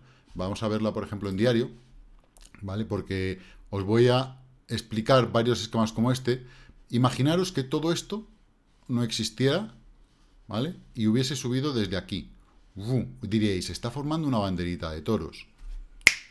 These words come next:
Bingo, ¿vale? A partir de aquí vamos a ver varios esquemas diferentes que están generando unas y otras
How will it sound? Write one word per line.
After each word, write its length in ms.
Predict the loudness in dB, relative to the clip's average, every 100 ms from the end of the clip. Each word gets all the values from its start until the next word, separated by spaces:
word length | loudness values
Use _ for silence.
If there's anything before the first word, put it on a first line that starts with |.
| _ _ _ _ _ _ _ 2
Bingo, 460 | 4 4 2 -4 -16 _ _ -20 -20 -20 _ -20 -20 -6
¿vale? 280 | -2 -2 -6 -20 -10
A 120 | -4
partir 300 | -4 0 0
de 80 | 0
aquí 360 | 0 0 -2 -2
vamos 380 | -2 0 0
a 100 | 2
ver 240 | 2 2 -2
varios 420 | -6 2 4 4
esquemas 320 | 0 0 0 2
diferentes 420 | 2 0 0 -4
que 60 |
están 240 | -4 -2 -2
generando 380 | -2 0 2 2
unas 320 | 2 0 2
y 80 | 0
otras 380 | 0 -4 -6